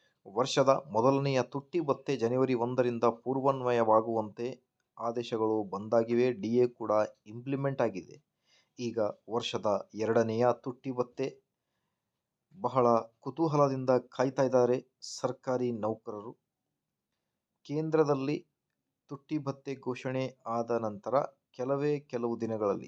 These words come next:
ಎರಡರಿಂದ ಮೂರು ದಿನಗಳಲ್ಲಿ ನಮ್ಮ ರಾಜ್ಯ ಸರ್ಕಾರಿ ನೌಕರರು ಕೂಡ ತುಟ್ಟಿ ಭತ್ಯೆ ಜಾರಿಯಾಗುತ್ತೆ.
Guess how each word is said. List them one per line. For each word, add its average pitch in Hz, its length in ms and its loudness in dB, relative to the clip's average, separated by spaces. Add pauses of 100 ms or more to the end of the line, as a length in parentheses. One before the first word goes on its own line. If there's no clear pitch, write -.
(100)
ಎರಡರಿಂದ 117 380 -4
ಮೂರು 117 380 2
ದಿನಗಳಲ್ಲಿ 113 480 2
ನಮ್ಮ 110 220 0
ರಾಜ್ಯ 104 340 0
ಸರ್ಕಾರಿ 113 500 -2
ನೌಕರರು 113 600 -8
ಕೂಡ 107 180 -6 (180)
ತುಟ್ಟಿ 110 260 -16
ಭತ್ಯೆ 110 340 -10
ಜಾರಿಯಾಗುತ್ತೆ. 98 720 -2